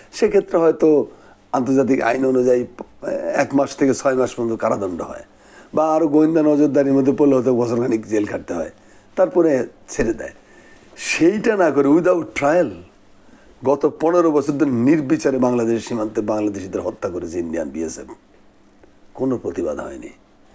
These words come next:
বরং উল্টা আমাদের মন্ত্রীরা, আমাদের প্রধানমন্ত্রী থেকে শুরু করে সবাই, "হ্যাঁ, যাবেই তো, গরু চুরি করতে গেলে কি তারা কি আদর করবে আমাদের? তারা যায় কেন? যাবি, যাবি।" মানে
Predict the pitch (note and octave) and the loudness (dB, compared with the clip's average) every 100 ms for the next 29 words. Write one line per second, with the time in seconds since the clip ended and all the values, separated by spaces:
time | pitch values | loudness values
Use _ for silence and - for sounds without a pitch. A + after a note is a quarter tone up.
0 | _ - - A2 B2+ C#3+ - C#3+ D3+ D3 | _ -20 -8 0 0 0 2 4 4 2
1 | C3 C#3 A#2+ G#2+ C3 A2+ A#2 G2+ E2+ D#2+ | 2 2 0 2 0 0 -2 -2 -2 -4
2 | G#2 G#2 G#2 B2 C3 B2+ A2 A2+ G#2 A2 | -6 -6 -2 0 2 2 0 -6 -6 -6
3 | A#2+ A2+ A2+ A2 - A#2 A2 F2+ - - | -4 -2 -2 -2 -2 0 0 -2 -12 -20
4 | - - - - G3+ A3 G3 F#3 F#3 G3 | -20 -20 -14 0 2 2 2 2 4 2
5 | F#3+ F3 F3+ F#3 F3 F3+ D#3+ - E3 E3 | 4 4 4 4 2 4 4 4 2 4
6 | E3 E3 D#3+ D3+ D#3+ D#3 C#3 C#3+ D#3+ D3+ | 4 2 0 2 2 2 2 4 4 4
7 | C#3 B2+ G#2 - _ - - - - - | 4 0 -2 -14 _ -20 -20 -20 -20 -2
8 | D3 D3+ D3+ D#3 D#3 C#3+ C3 C3 D3 E3 | 0 2 2 0 2 2 2 2 0 2
9 | F3 D#3 D3 D3+ E3 D3 C3+ - E3 | 2 4 2 4 4 4 0 -4 -2